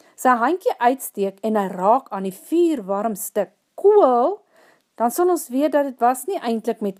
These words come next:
kennis wat hy die ding gedoen het nie, en dan sal ons hom los dat hy lewe." En die koning sê,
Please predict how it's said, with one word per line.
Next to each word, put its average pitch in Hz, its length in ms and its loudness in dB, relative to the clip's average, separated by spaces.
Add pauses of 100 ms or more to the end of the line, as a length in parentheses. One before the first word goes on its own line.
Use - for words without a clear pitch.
kennis 277 380 0
wat 226 180 -4
hy 208 80 0
die 190 140 -8
ding 196 180 -2
gedoen 190 380 -6
het 196 160 -10
nie, 240 160 -6 (560)
en 247 160 -6
dan 240 160 0
sal 320 160 -2
ons 302 160 -2
hom 285 160 0
los 269 300 0
dat 269 180 -6
hy 277 80 0
lewe." 262 460 -4 (1300)
En 214 120 -4
die 202 140 -6
koning 226 340 -2
sê, 196 360 -6